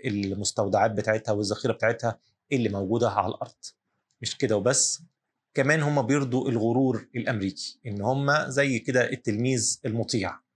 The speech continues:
بيمدوا الأمريكان بالمعلومات وبيسمعوا بمنتهى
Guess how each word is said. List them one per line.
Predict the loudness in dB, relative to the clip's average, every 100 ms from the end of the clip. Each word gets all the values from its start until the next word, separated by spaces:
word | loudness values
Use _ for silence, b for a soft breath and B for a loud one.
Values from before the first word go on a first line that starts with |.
| _ -2
بيمدوا | 2 2 2 0 -2 -2 -8
الأمريكان | -2 0 0 0 0 0
بالمعلومات | 0 2 2 2 2 -2 _ _ -2
وبيسمعوا | 2 2 4 4 4 2
بمنتهى | -2 -4 0 2 4 2